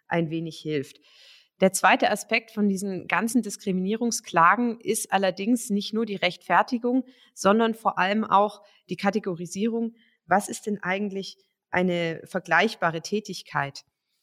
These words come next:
Das Gesetz sagt uns, vergleichbare Tätigkeiten werden ermittelt an ein-, anhand einer Gesamtheit von Faktoren, zu denen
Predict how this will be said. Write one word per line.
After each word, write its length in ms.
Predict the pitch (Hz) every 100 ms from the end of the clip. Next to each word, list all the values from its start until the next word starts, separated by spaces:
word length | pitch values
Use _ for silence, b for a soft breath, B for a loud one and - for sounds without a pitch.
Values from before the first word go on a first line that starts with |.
| _ _ -
Das 240 | 185 202 -
Gesetz 400 | 190 196 - -
sagt 300 | 208 220 -
uns, 480 | 208 214 - - _ _ _ _ _ _ _ _ -
vergleichbare 880 | - 196 180 185 226 - 202 196
Tätigkeiten 1000 | - 220 220 - 214 196 202 202 190 -
werden 220 | 180 190
ermittelt 400 | 196 185 196 226
an 160 | - 180
ein-, 300 | - 175 165
anhand 600 | 165 170 165 190 226 -
einer 280 | 180 175 160 b b b
Gesamtheit 640 | 180 165 185 247 220 185
von 160 | - 185
Faktoren, 800 | - 160 - - 226 220 220 220
zu 140 | -
denen 380 | 170 180 180 175